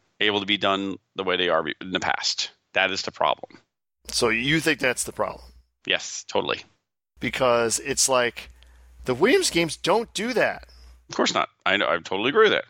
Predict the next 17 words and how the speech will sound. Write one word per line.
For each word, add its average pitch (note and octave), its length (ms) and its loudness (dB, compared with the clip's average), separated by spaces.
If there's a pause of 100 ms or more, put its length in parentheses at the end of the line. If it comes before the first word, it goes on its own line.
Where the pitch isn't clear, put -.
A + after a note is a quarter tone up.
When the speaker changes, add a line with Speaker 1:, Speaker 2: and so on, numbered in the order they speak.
Speaker 2:
And C3 140 -2
they D3 100 4
don't F#3 180 4
have, F3 400 2
like, D3+ 320 2
all C3+ 260 4
the, B2+ 160 2 (220)
the B2 100 -2
pits - 440 0
in G#2+ 140 -2
'em. D#2+ 160 -10 (840)
Speaker 1:
Nope. C3 200 0 (200)
Speaker 2:
All B2+ 160 2
the C#3+ 100 -2
pitting, C#3 420 0
like, B2+ 280 0
I, - 340 -14